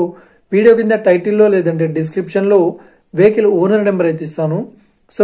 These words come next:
వెళ్ళి మీరు మాట్లాడండి. vehicle condition పరంగా కానీ, vehicle rate పరంగా కానీ, వెహికల్ లొకేషన్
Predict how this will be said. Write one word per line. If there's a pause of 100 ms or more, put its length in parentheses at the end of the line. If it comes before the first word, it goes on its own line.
వెళ్ళి
మీరు (100)
మాట్లాడండి. (120)
vehicle
condition
పరంగా
కానీ, (480)
vehicle
rate
పరంగా
కానీ, (360)
వెహికల్
లొకేషన్